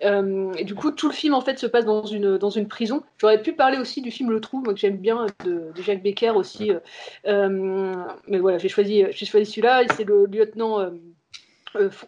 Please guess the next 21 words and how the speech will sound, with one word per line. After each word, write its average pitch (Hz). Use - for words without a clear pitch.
Fontaine, 247
qui -
se -
retrouve, 226
qui 208
est -
joué 202
par -
François 208
Leterrier, 208
qui -
se -
retrouve 196
en, 175
en 190
prison, 226
qui 208
est -
condamné 226
à 190
mort. 202